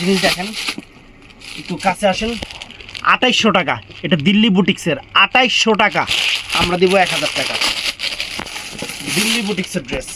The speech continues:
আঠাইশশো টাকার ড্রেস, এক হাজার, এক হাজার টাকা। শিফন জর্জেটের উপরে, শিফন জর্জেটের উপরে, অরিজিনাল ইন্ডিয়ান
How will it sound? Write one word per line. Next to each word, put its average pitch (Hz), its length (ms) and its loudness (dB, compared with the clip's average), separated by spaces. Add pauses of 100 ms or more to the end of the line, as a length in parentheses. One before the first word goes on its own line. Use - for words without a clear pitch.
(440)
আঠাইশশো 202 340 0
টাকার 208 240 6
ড্রেস, 254 200 6 (260)
এক 175 120 -2
হাজার, 170 140 -2 (100)
এক 175 120 -2
হাজার 165 240 -2
টাকা। 120 160 -8 (1040)
শিফন 214 440 0
জর্জেটের 165 460 0
উপরে, 131 160 -12 (100)
শিফন 196 340 0 (100)
জর্জেটের 143 340 -4
উপরে, 131 140 -14 (180)
অরিজিনাল 208 380 0 (140)
ইন্ডিয়ান 190 280 2